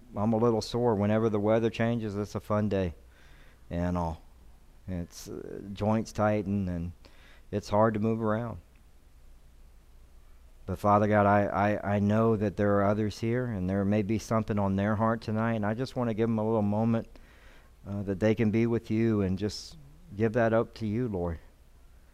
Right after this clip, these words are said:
Even if it's just to cry out and say, "Lord, just hear me. I need guidance. I need direction.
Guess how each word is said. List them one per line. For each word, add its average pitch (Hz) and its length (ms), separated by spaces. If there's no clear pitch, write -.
Even 110 200
if 117 100
it's 110 180
just 113 180
to 104 80
cry 104 340
out 110 180
and 104 100
say, 107 160
"Lord, 104 280
just 117 180
hear 110 220
me. 95 240
I 90 80
need 110 200
guidance. 104 460
I 101 100
need 107 200
direction. 98 640